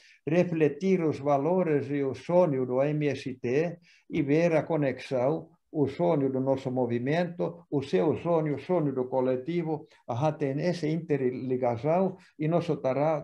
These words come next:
trabalho, nosso produ-, trabalho produtivo, seja na escola, seja no acampamento,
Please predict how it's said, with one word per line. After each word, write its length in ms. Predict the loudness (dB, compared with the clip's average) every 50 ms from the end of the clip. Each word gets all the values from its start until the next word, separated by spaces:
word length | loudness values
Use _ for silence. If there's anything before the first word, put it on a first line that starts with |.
| -6
trabalho, 560 | -4 -2 0 0 0 2 0 0 2 0 0 0
nosso 800 | 0 0 0 0 -2 -2 -2 0 0 0 0 0 0 -2 -4 -4 -2
produ-, 640 | 0 2 2 2 2 0 0 -2 -6 -10 -10 -6
trabalho 340 | -2 -2 0 0 0 -2 -2
produtivo, 720 | 0 0 0 2 2 0 -2 0 2 2 2 2 2 -2
seja 420 | -2 -2 0 0 0 0 0 -2 -2
na 140 | -2 -2
escola, 600 | -2 -2 -4 -6 -2 0 2 4 4 2 2 0
seja 300 | -2 0 0 0 0 0 -2
no 80 | -4
acampamento, 960 | -2 -4 -2 -2 -4 -4 -2 -2 -2 0 0 0 0 0 -2 -4 -8 -10 -10 -10